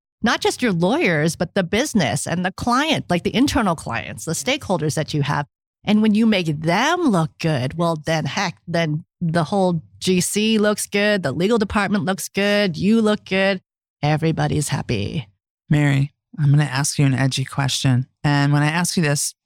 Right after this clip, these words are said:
Speaker 2: don't throw that drink at me.
Speaker 1: <laughs>
Speaker 2: But this is real talk, and I'm taking the wheels off the vehicle right now. Why do lawyers hate C L M? And is C L M a solution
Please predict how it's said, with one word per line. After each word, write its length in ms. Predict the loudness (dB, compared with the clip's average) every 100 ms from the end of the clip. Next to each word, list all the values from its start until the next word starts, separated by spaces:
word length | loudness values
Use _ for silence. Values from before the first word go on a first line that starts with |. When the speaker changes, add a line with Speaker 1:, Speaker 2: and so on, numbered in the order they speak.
| -4
Speaker 2:
don't 240 | -2 -2
throw 220 | 0 0
that 200 | 0 0
drink 300 | 0 0 0
at 200 | -2 0
me. 320 | 2 4 2 0 -4
Speaker 1:
<laughs> 80 | -4 -4 -6 -8 -4
Speaker 2:
But 120 | 0
this 200 | 0 2
is 220 | 0 0
real 220 | 0 0
talk, 540 | 0 2 2 0 -4 -20 _ _ 0
and 100 | 2
I'm 80 | 2
taking 360 | 0 0 2
the 60 | 2
wheels 360 | 2 0 -2 -2
off 200 | -4 -4
the 120 | -4
vehicle 440 | -2 -4 -4 -2
right 220 | -2 -4
now. 300 | -4 -4 -4 -8 _ _ _ -8
Why 580 | -2 0 2 0 -2 -10 _ -2
do 140 | 0
lawyers 520 | 2 2 0 0 -2 -2
hate 340 | -2 -2 -4
C 240 | -2 0 0
L 180 | 0
M? 220 | 0 -2 -4 _ -10 -2
And 300 | 2 2 0
is 140 | 0
C 260 | 0 0 0
L 200 | 0 0
M 180 | 0 0
a 60 |
solution 840 | 0 0 2 2 0 0 2 0